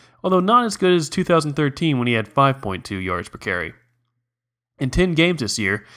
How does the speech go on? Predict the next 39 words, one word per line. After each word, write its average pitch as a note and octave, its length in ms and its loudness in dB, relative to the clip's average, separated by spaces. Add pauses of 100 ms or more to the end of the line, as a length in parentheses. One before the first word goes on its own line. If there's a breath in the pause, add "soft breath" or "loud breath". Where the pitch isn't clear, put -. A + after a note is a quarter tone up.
(120)
he's E3 140 -2
had D#3+ 260 4
three E3+ 240 -2
touchdowns G2+ 520 0
already. F#2 400 -2
With C#3 160 -2
a B2+ 40 -2
full F3+ 220 2
season C3 320 0
last F3+ 300 -2
year, A2+ 160 0
he C#3 180 2
only C#3 240 0
had G#2 220 -2
five. G2+ 500 2 (580 soft breath)
Last F3+ 220 2
week D#3 140 0
against C#3+ 240 0
the A#2 60 -4
Texans, A#2 520 -2
Shady C#3 320 0
rushed C3+ 240 0
for A#2 160 0
a G#2+ 60 2
hundred C#3 260 0
twelve A#2 300 2
yards, A2 440 2 (440 loud breath)
but D#3 80 4
he's E3 140 4
only C#4+ 200 0
had G#3 180 0
three G#3 180 -2
games F3+ 300 2
over C#3+ 200 4
a B2+ 40 2
hundred C#3 320 -2
yards C3 300 2
this - 220 -8
year. E2 240 -8